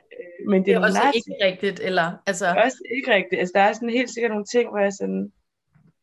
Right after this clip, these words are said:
Speaker 1: øh, øh, oplever dig, Ida, som, øh, helt utrolig modig og, og i forhold til mig, og sådan, øh, vanvittigt stærk og kommunikativ og tydelig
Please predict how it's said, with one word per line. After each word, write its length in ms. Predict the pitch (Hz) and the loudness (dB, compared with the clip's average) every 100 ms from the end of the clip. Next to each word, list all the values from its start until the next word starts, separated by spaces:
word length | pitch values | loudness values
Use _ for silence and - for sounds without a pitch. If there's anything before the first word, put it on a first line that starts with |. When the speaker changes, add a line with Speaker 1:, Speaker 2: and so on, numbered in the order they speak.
| _ _ - | _ _ -6
Speaker 1:
øh, 560 | 202 190 185 185 185 185 190 _ _ _ _ _ _ - - _ 180 | -4 -2 -4 -4 -6 -8 -12 _ _ _ _ _ _ -20 -20 _ -6
øh, 240 | 175 - - 190 _ _ _ _ _ _ _ | -6 -8 -14 -20 _ _ _ _ _ _ _
oplever 760 | 196 202 196 214 202 190 185 202 | 0 0 0 0 2 2 0 -4
dig, 280 | 196 185 190 | -2 0 0
Ida, 200 | 190 202 | 0 -4
som, 200 | 196 185 190 | -4 -6 -6
øh, 320 | - 123 190 190 | -8 -10 -10 -4
helt 280 | 254 311 247 | -2 0 -2
utrolig 420 | - 190 180 190 | -8 -8 -6 -6
modig 360 | 208 240 277 285 - | -4 -4 -4 -6 -4
og, 140 | 208 208 98 | -2 -2 -4
og 100 | 104 - 196 | -8 -10 -14
i 20 | |
forhold 220 | - 208 196 | -8 -8 -6
til 120 | 196 | -6
mig, 300 | 196 202 208 - | -4 -4 -6 -8
og 80 | 196 | -8
sådan, 340 | 190 190 190 | -8 -6 -6
øh, 200 | 185 180 196 _ _ _ - | -8 -12 -16 _ _ _ -10
vanvittigt 360 | 226 220 190 | -8 -8 -12
stærk 340 | - 190 190 202 - | -6 -2 0 -2 -8
og 240 | 202 196 | -10 -10
kommunikativ 680 | - 208 147 101 - - - | -8 -8 -8 -10 -8 -8 -8
og 120 | - 87 - _ _ - - _ _ _ _ - - - | -14 -16 -20 _ _ -20 -20 _ _ _ _ -16 -14 -6
tydelig 420 | 240 262 254 | 0 2 2